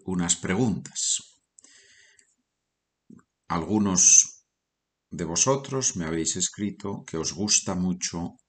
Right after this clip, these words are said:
este ejercicio. Y por eso hoy se titula Más respuestas. Vamos a continuar con respuestas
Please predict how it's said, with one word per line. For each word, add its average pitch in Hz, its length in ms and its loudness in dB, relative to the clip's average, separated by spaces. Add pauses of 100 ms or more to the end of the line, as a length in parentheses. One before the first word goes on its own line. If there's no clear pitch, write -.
este - 600 -4
ejercicio. - 640 -4 (640)
Y 180 100 2
por 165 180 6
eso 156 440 4 (200)
hoy 117 500 0 (760)
se - 220 2
titula 98 720 -2 (480)
Más 113 480 4
respuestas. - 1200 -2 (220)
Vamos 92 360 0
a - 80 -8
continuar 110 720 -2 (640)
con 87 500 -4
respuestas - 1120 0